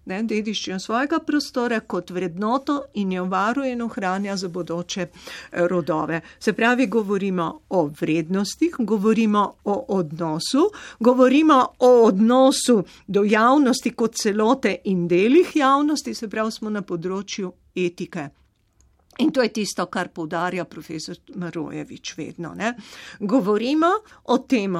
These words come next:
kar je človek pomembno, da se spominja,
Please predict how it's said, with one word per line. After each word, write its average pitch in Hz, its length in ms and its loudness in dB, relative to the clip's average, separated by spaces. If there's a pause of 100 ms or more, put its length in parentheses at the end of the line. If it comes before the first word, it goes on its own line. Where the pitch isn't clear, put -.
kar 196 220 -2
je 208 80 -2
človek 214 720 -4 (400)
pomembno, 214 920 0
da 175 140 -6
se - 180 -8
spominja, 180 800 -4